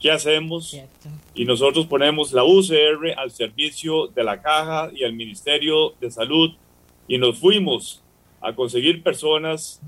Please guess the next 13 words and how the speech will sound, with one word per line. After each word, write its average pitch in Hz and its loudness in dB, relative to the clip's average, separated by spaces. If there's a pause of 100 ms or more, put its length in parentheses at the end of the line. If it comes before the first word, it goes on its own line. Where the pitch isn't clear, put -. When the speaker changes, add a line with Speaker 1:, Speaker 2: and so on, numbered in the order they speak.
(220)
Speaker 1:
que 127 0
requerían 127 2
su 139 -14
primera 139 -2
dosis 143 0
o 123 -12
incluso 139 -8
la 131 0
segunda, 127 -2
eh, 113 -8
la 101 -6
segunda 117 -4
dosis. - -4